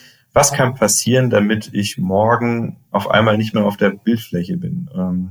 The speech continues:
so nach dem Prinzip Nokia. Ja, Nokia war auch nach einem Jahr auf einmal weg, nachdem das iPhone, äh, ich sag mal, announced wurde. Und, äh, das Gleiche kann ja passieren. Ja. Und es, es wachsen immer mehr und mehr digitale, ähm,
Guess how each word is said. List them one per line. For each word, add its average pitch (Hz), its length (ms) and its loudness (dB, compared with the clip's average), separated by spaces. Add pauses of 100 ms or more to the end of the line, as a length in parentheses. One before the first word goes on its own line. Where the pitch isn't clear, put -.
so - 200 -8
nach 104 200 -2
dem 104 160 -2
Prinzip 101 600 0
Nokia. 92 600 0
Ja, 92 180 -4
Nokia 104 380 0
war 101 220 -2
auch - 180 -4
nach 98 140 -4
einem 107 340 0
Jahr 104 200 4
auf 101 140 0
einmal 92 360 -4
weg, - 340 0
nachdem 117 300 -4
das 113 180 0
iPhone, 120 540 0 (680)
äh, 113 340 4
ich - 100 -2
sag 110 120 4
mal, 110 180 2
announced 101 540 2
wurde. 131 400 4 (500)
Und, 107 300 2
äh, 104 160 2
das 107 160 2
Gleiche 123 560 2
kann 120 220 0
ja 117 80 2
passieren. 98 560 0
Ja. 85 160 -2
Und 101 240 -10
es, - 320 -8
es - 240 -8
wachsen 110 340 0
immer 107 220 2
mehr 110 400 2
und 101 120 -2
mehr 101 220 2
digitale, 98 960 0
ähm, 92 460 -6